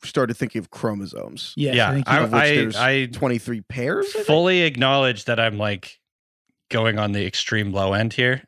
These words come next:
Speaker 3: I don't
Speaker 2: There
Speaker 3: know. Yeah.
Speaker 2: There are, I believe, twenty-three pairs, forty-six total chromosomes
Speaker 1: So
Speaker 2: in
Speaker 1: I'm
Speaker 2: each
Speaker 1: gonna say
Speaker 2: body.
Speaker 1: you have three hundred genes,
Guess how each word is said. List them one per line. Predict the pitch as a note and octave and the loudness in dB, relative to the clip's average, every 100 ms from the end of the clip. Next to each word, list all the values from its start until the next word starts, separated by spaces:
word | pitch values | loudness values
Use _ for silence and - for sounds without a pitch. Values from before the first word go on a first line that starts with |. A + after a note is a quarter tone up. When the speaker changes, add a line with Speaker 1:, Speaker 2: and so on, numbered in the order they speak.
| - | -4
Speaker 3:
I | |
don't | A2+ B2 F#2 | 0 0 2
Speaker 2:
There | G#2+ | 2
Speaker 3:
know. | G#2 G2 - _ _ _ _ - | 2 0 -10 _ _ _ _ -8
Yeah. | - | -2
Speaker 2:
There | - G3 | 4 6
are, | A3+ B3 | 6 6
I | A3 | 6
believe, | F#3+ G3 E3 | 6 6 4
twenty-three | - F3 D#3 D#3 | 4 4 4 2
pairs, | D3+ D3 | 4 2
forty-six | - D#3+ D3+ C#3 D3 | 2 0 0 0 -4
total | - D3 | -2 -2
chromosomes | C3 C3+ A#2 A2 A#2+ D#3+ | 0 -2 -2 -4 -6 0
Speaker 1:
So | |
Speaker 2:
in | F3+ | 2
Speaker 1:
I'm | B3 | 2
Speaker 2:
each | |
Speaker 1:
gonna | C#4+ | 2
say | G#3+ | 2
Speaker 2:
body. | G3 | 0
Speaker 1:
you | |
have | D3 | 0
three | - F3 | -2 -2
hundred | D3+ B2 | 0 -4
genes, | G#2 A2+ G2+ F#2+ - | -4 -6 -6 -10 -14